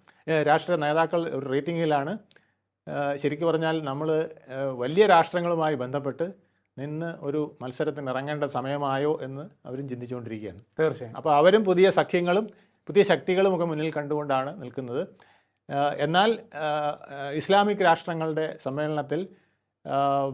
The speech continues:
Speaker 1: പിന്നെ തുർക്കിയിൽ നടന്ന സമ്മേളനത്തിൽ എർദോഗൻ അടക്കമുള്ളവരുടെ നേതൃത്വത്തിൽ നടന്ന സമ്മേളനത്തിലും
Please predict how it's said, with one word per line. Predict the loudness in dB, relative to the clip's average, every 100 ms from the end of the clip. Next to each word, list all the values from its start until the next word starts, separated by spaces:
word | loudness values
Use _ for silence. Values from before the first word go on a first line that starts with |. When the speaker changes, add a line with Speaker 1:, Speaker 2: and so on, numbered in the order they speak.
| -6 -8
Speaker 1:
പിന്നെ | -6 -4
തുർക്കിയിൽ | -2 2 2 2
നടന്ന | 0 -2
സമ്മേളനത്തിൽ | -4 -4 -4 -2 -2 0
എർദോഗൻ | 2 2 2
അടക്കമുള്ളവരുടെ | 0 -2 -4 -2 -2 0 0 -2 -4 -6 _ _ _ -12
നേതൃത്വത്തിൽ | -4 -2 -2 -4
നടന്ന | -4 -4 -6
സമ്മേളനത്തിലും | -6 -6 -4 -4 -6 -6 -10